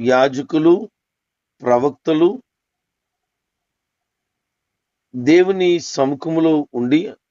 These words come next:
అడుగుతూ ఉన్నారు. ఉన్నప్పుడు ప్రభు వారితో మాట్లాడుతున్నారు. వాళ్ళు ఏమంటున్నారంటే, "మేము ఉపవాసాలు ఉన్నాము,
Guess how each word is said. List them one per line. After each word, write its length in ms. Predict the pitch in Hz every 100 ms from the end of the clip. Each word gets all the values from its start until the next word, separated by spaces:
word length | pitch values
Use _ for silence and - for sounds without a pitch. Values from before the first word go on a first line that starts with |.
| _ _ -
అడుగుతూ 480 | 120 143 147 - 165
ఉన్నారు. 480 | 151 151 135 107 - _ _ _ _ _ _ _ _ _ _ _ _ _ _
ఉన్నప్పుడు 480 | 139 165 208 - 165
ప్రభు 420 | 151 143 131 143
వారితో 440 | 185 180 170 - 160
మాట్లాడుతున్నారు. 1000 | 151 135 127 147 147 135 139 135 107 104 _ _ _ _ _ 110
వాళ్ళు 280 | 117 117
ఏమంటున్నారంటే, 920 | 117 127 120 139 139 127 120 135 240 262 _ _ _ _ _ _ _ _ _ _ _ _ _ _ _ _ _ _ _ -
"మేము 320 | 135 139 139
ఉపవాసాలు 800 | 135 120 110 135 156 160 175 151 147
ఉన్నాము, 640 | 139 139 127 139 202 -